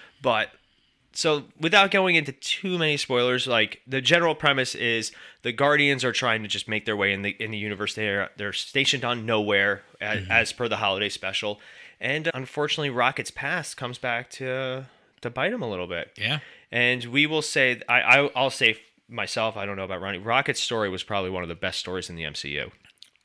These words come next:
Speaker 2: A thousand percent.
Speaker 1: They do a great job showing
Speaker 2: Yes.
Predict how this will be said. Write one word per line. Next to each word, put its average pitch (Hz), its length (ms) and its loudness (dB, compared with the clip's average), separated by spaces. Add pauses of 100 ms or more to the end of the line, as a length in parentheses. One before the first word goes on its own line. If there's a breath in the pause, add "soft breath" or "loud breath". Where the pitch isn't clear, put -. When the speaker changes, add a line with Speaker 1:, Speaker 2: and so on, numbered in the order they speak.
(260)
Speaker 2:
A 104 100 -2
thousand 87 640 -4
percent. 85 500 -12
Speaker 1:
They 117 260 4
do 123 180 0
a 113 40 0
great 107 480 2
job 98 460 0
showing 92 500 -4
Speaker 2:
Yes. 87 180 -10